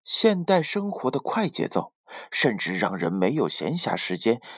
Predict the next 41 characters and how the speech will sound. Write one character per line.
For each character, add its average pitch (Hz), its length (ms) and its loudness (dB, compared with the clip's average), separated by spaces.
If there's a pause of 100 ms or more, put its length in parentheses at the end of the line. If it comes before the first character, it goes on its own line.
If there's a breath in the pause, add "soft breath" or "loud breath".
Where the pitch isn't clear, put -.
(120 loud breath)
去 - 180 0
欣 208 320 -2
赏 - 260 -2
就 254 380 0
在 98 220 0
身 117 280 -4
边 110 220 2
的 101 100 0
景 76 280 -2
色。 - 280 -6 (1080)
也 123 180 2
许 110 380 -4 (440 soft breath)
你 175 260 2
也 220 100 2
需 - 220 -2
要 98 120 4
一 92 140 -2
个 95 140 2
蜗 95 180 4
牛， 90 380 -2 (680)
偶 98 140 4
尔 98 220 0
出 - 240 -4
去 85 160 -6
散 90 240 0
散 90 200 0
步 139 280 -4
吧， - 340 2 (1000)
这 226 140 4
会 196 220 0
让 190 260 0
你 117 180 -4 (460 loud breath)
更 254 320 2
有 101 180 0
精 104 240 -4
力 - 200 -4 (400 soft breath)
投 76 340 0
入 92 180 0
到 67 200 2
工 92 400 -2
作 - 340 -4